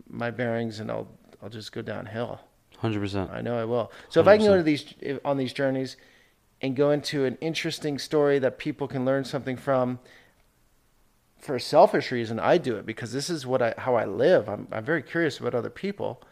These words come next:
Speaker 1: So I can learn something from, I can get something out of it. And then if I can bring the viewer into that and they get something out of it, then cool. And I can make a living out of it, then awesome. Then it works.
Speaker 2: A hundred percent.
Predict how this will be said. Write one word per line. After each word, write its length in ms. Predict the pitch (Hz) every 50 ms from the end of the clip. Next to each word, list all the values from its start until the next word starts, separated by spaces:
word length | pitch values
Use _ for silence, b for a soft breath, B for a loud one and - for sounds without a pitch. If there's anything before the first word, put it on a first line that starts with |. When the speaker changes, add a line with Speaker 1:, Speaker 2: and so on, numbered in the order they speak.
| b b b b b b
Speaker 1:
So 140 | - - 127
I 100 | 151 196
can 160 | 196 202 175
learn 180 | 147 139 135 127
something 340 | - - 135 127 139 127 120
from, 320 | - - 123 123 131 143 B B B B B B B B B - - - -
I 100 | 165 180
can 160 | - 190 175
get 180 | 143 156 151 -
something 360 | - 156 139 127 139 131 131
out 160 | 127 127 127
of 80 | 131 131
it. 180 | 139 127 - -
And 120 | 135 139
then 80 | 147 147
if 160 | 147 - -
I 60 | 139
can 160 | 127 - 139 123
bring 180 | 131 139 131 123
the 60 | 113
viewer 320 | 104 131 180 208 214 185
into 140 | 165 151 139
that 280 | 127 131 127 127 - 120
and 140 | 123 131
they 100 | 147 170
get 160 | 156 160 151 -
something 300 | - 151 135 127 139 131
out 140 | 131 127
of 40 | 107
it, 40 | 110
then 120 | 120 113
cool. 300 | - - - - 208 208
And 100 | 143 127
I 60 | 123 113
can 120 | - 120
make 100 | 123 117
a 60 | 117 113
living 280 | 139 180 185 190 135
out 140 | 113 110 113
of 60 | 113
it, 140 | 113 110 127
then 120 | 127 135
awesome. 340 | 151 190 208 - - - 117 - b b b b b b -
Then 100 | 143 147
it 80 | 160
works. 460 | 160 185 190 170 - - - - - - _ _ _ _ _ _ _ _ _ _ _ _ _ _ _ _ _ _ _ _ - -
Speaker 2:
A 80 | 101
hundred 180 | 104 101 95 92
percent. 320 | 95 95 104 95 85 -